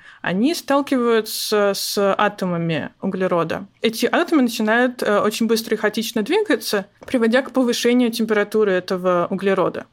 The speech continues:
Так мы понимаем, что при пропускании тока материал будет нагреваться. Но почему он вообще излучает свет? Все еще непонятно. Так вот, эти хаотично двигающиеся атомы в материале,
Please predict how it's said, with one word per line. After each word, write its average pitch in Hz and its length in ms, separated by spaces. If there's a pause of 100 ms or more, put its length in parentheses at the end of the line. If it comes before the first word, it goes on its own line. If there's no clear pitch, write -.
Так 226 180
мы 262 80
понимаем, 233 520
что 196 680
при 196 220
пропускании 196 580
тока 330 640
материал 202 680
будет 226 260
нагреваться. 220 600 (360)
Но 196 80
почему 220 300
он 277 120
вообще 240 600
излучает 208 520
свет? - 420
Все - 200
еще 196 180
непонятно. 196 540 (100)
Так - 220
вот, 277 180
эти 233 640
хаотично 226 480
двигающиеся 220 800
атомы 254 480
в 220 40
материале, 196 680